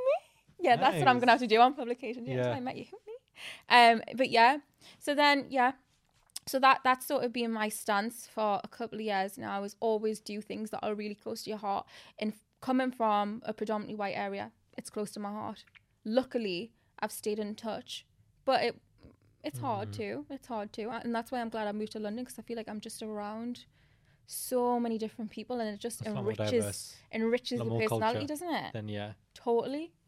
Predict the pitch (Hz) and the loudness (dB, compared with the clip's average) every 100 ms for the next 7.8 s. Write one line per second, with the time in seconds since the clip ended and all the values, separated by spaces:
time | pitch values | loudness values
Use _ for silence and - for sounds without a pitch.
0 | - 104 104 101 95 95 - _ 220 269 | -14 -8 -4 -4 -6 -10 -16 _ -4 -4
1 | - - 107 101 101 98 98 95 95 92 | -6 -10 -8 -6 -8 -8 -10 -12 -14 -16
2 | 98 - 104 - - 127 107 104 - 107 | -18 -16 -16 -16 -12 -10 -8 -10 -6 -6
3 | 98 - 104 98 101 95 98 95 98 95 | -6 -10 -10 -8 -8 -8 -10 -10 -10 -10
4 | 95 98 101 339 311 349 294 311 330 392 | -12 -10 0 0 2 -4 -2 -2 0 0
5 | 440 453 _ 339 339 _ - 311 - 285 | -2 -4 _ -2 -2 _ -4 -4 -4 0
6 | 269 330 330 311 285 254 - - 101 101 | 0 0 -2 -2 -2 -2 -6 -6 -10 -10
7 | 98 _ _ _ 127 285 285 | -14 _ _ _ 2 2 2